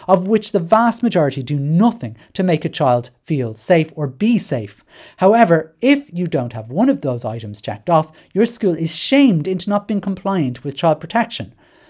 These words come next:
What school would want that on their public record? And the only time I've actually heard the I N T O protesting a little bit at all on anything in the last ten years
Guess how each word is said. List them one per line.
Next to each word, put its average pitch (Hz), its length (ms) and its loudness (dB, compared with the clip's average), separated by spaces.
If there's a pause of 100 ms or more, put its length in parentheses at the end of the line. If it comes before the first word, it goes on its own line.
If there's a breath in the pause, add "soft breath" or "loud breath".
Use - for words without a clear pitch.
(200 soft breath)
What - 240 4
school 123 520 -4
would 165 140 -2
want 135 180 -2
that 110 240 -4
on 110 60 -10
their 135 80 -8
public 120 300 -10
record? 285 460 2 (460 loud breath)
And 196 120 0
the 233 120 0
only 302 320 4
time 220 180 0
I've 180 100 -2
actually 170 260 -2
heard 147 200 -2
the 156 80 -4
I 147 140 0
N 147 100 0
T 143 140 -6
O 127 40 -4
protesting 156 720 -4
a 170 60 -4
little 285 340 2
bit 208 240 -2
at 185 220 -6
all 202 300 6
on 165 140 0
anything 220 640 2
in 123 100 -8
the 120 80 -4
last 113 260 -6
ten 117 160 -6
years 113 280 -8